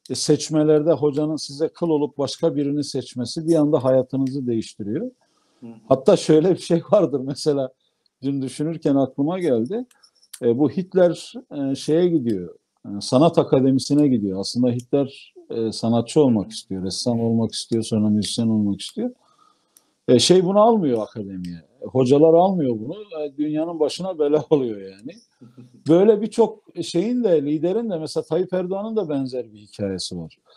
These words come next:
Speaker 1: Ta Fenerbahçe'ye kadar gidiyor futbolcu olarak.
Speaker 2: Hı hı.
Speaker 1: Orada seçilse belki siyasete girmeyecek, bilmem ne olacak. Bugün Türkiye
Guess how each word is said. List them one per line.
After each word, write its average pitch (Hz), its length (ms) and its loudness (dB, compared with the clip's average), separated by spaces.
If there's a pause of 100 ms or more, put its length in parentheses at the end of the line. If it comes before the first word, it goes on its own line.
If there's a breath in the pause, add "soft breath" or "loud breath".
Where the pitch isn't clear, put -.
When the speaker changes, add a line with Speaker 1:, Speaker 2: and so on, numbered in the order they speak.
(140)
Speaker 1:
Ta 151 180 6
Fenerbahçe'ye 151 800 0
kadar 143 280 -6
gidiyor 135 540 -2
futbolcu 113 560 -8
olarak. 107 440 -6
Speaker 2:
Hı 127 40 -14
hı. 123 100 -10 (400)
Speaker 1:
Orada 170 360 4
seçilse 170 640 -4
belki 160 340 -2
siyasete 160 680 -2
girmeyecek, 110 640 -8
bilmem 143 280 0
ne 151 60 -2
olacak. 151 460 0
Bugün 156 220 -4
Türkiye 156 400 -4